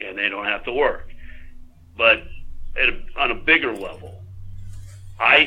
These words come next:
think when you read this together with Brinker, th-, this is what sort of warms the cockles of my heart, is that you've blown out of the water any future argument by the defense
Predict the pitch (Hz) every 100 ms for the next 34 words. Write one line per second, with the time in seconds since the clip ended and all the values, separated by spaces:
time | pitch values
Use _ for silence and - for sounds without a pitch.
0 | - 110 104 98 107 107 101 101 107 104
1 | 104 - 107 104 104 92 87 - 104 113
2 | 113 95 90 82 90 107 85 104 110 101
3 | 104 98 95 - 110 101 95 - 110 104
4 | 98 - - 107 104 98 101 95 95 107
5 | 139 123 95 98 - - - - 107 -
6 | 104 104 98 - - - - - - -
7 | 113 110 - 101 113 127 127 123 123 110
8 | 101 110 123 127 104 - - - - -
9 | - 113 120 131 127 - - - 120 120
10 | 131 110 113 110 104 92 98 - 104 104
11 | 101 95 92 120 117